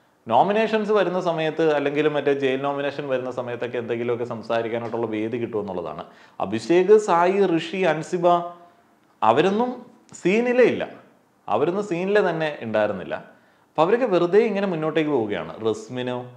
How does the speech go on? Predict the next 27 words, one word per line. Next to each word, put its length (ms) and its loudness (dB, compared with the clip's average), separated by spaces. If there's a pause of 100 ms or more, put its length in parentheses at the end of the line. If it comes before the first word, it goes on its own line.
(220)
റസ്മിൻ 300 -6
വെറുതെ 240 0
പോവുകയാണ്. 720 -2
നോറ 240 8
ഒരു 260 8
ജയിൽ 320 2
നോമിനേഷന്റെ 600 0
കേസിൽ, 440 2
ഏഹ്, 880 2
ഒരു 400 4
ഫെയർ 320 2
ഡിസിഷൻ 460 -2
എടുത്തു 340 2
എന്നുള്ളതല്ലാതെ 720 2
വേറൊരു 500 4
സംഭവം 500 2
നോറയുടെ 300 2
ഭാഗത്തുനിന്നും 720 0
ഉണ്ടായിരുന്നില്ല. 600 -2
അപ്പൊ 560 -12
അങ്ങനെയുള്ള 500 -2
ഒരു, 140 4
ഒരു 200 -4
സീസണാണ്. 720 -4 (340)
അത് 200 -4
എങ്ങനെയെങ്കിലും 680 -2
അവസാനിപ്പിച്ച്, 840 -4